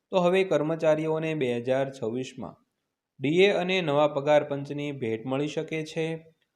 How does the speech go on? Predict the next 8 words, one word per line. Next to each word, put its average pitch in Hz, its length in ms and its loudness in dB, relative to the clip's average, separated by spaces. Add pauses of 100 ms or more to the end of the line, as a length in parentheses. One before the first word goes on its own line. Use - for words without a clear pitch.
(220)
આનાથી 185 420 0
લગભગ 160 420 2 (160)
અડતાલીસ 151 500 -2 (100)
પોઇન્ટ 139 220 -4
સડસઠ 135 540 -8
લાખ 139 260 -4
કેન્દ્રીય 120 440 -4
કર્મચારીઓ 147 800 -4